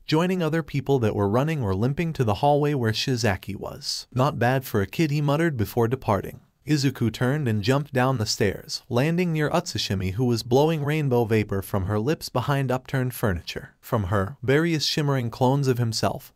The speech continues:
L, Peter and Shoji were rushing out to confuse and distract the minions.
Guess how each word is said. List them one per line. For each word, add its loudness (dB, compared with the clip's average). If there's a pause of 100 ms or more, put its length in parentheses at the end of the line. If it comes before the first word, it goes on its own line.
L, 0
Peter 2
and 0
Shoji 2
were 4
rushing 0
out 0
to -4
confuse -2
and 0
distract -2
the -2
minions. -4